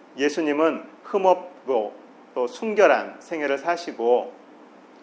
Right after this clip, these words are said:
우리의 죄를 대신 지고 죽으셨습니다.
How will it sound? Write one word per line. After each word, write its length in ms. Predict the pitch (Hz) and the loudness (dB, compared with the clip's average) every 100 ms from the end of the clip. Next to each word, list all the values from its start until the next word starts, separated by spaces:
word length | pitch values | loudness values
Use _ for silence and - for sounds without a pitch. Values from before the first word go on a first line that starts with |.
| - - - | -20 -20 -12
우리의 280 | 131 139 143 | -4 -2 -2
죄를 420 | 139 120 127 123 | -2 -2 0 -2
대신 380 | - 131 131 135 | -4 -6 -6 -12
지고 500 | - 107 113 147 - | -12 -6 -2 -2 -4
죽으셨습니다. 840 | - 123 123 123 - 104 98 98 | -16 -14 -14 -16 -16 -20 -16 -18